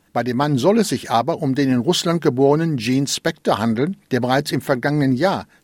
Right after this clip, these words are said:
wegen Korruption verurteilt wurde. Der Ehemann von Britney Spears hat bestätigt, dass er und die U-S-Pop-Sängerin sich scheiden lassen.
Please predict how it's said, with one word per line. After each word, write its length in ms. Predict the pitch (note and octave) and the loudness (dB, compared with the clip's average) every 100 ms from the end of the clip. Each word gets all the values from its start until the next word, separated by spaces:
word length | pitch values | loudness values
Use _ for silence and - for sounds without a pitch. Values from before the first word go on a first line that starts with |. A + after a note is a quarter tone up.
| - | -2
wegen 160 | C#3 | -2
Korruption 580 | - B2+ B2 - D3 C#3 | 0 -2 -2 0 2 2
verurteilt 500 | - C#3 E3+ E3+ A#2 | 2 0 2 0 -2
wurde. 280 | G2 - - _ _ _ _ _ _ _ _ | -6 -10 -14 _ _ _ _ _ _ _ _
Der 100 | - | -4
Ehemann 400 | F3+ G#3 G#3 G3 | 0 2 2 0
von 180 | F3+ E3+ | -2 -4
Britney 340 | D#3 F#3 F3 C#3+ | -2 0 0 0
Spears 640 | - - C#3+ F3 G3 - | -4 -4 2 4 2 -2
hat 160 | C#3+ - | -4 -2
bestätigt, 640 | C#3 - D3 F3 F#3 - - _ | -4 0 0 0 -6 -10 -20 _
dass 180 | B2+ - | -2 -2
er 380 | - D#3 E3+ D3 | 2 2 2 0
und 140 | D3 | 0
die 60 | D3 | 2
U-S-Pop-Sängerin 1000 | C#3+ C#3+ - G3+ - - B2+ A#2+ C#3+ B2 | 2 0 -2 -2 -2 -2 2 2 2 0
sich 200 | E3 - | -4 -4
scheiden 360 | F3 F3+ G3+ | -2 0 0
lassen. 340 | C3+ F#2+ - | -2 -2 -8